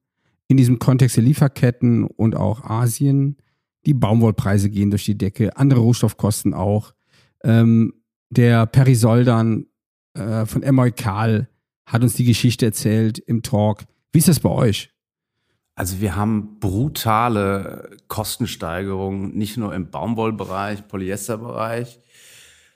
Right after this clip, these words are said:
Speaker 2: sondern vor allen Dingen auch in den Produktionen gehabt. Ja, wir, wir haben da langjährige Partnerschaften, die sich über zwanzig Jahre und mehr erstrecken, auch mit Familienunternehmern,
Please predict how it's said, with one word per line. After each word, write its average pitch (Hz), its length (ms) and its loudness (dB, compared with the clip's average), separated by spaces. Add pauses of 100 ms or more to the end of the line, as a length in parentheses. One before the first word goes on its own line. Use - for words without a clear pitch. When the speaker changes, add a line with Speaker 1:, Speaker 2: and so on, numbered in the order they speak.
(140)
Speaker 2:
sondern 101 340 -4
vor 98 220 -12
allen 92 160 -8
Dingen 113 160 -4
auch 107 280 -8
in 110 80 -4
den 107 160 0
Produktionen 101 640 -6
gehabt. - 400 -16
Ja, 104 400 -8
wir, 98 400 -6
wir 98 140 -8
haben 110 180 -6
da 104 120 -2
langjährige 117 720 0
Partnerschaften, 123 840 -8
die 113 140 -8
sich 117 300 -10
über 120 300 -4
zwanzig 120 500 -8
Jahre 120 300 -2
und 123 260 0
mehr 117 260 0
erstrecken, 143 540 -8
auch 143 240 -6
mit 143 120 -6
Familienunternehmern, 143 1120 -2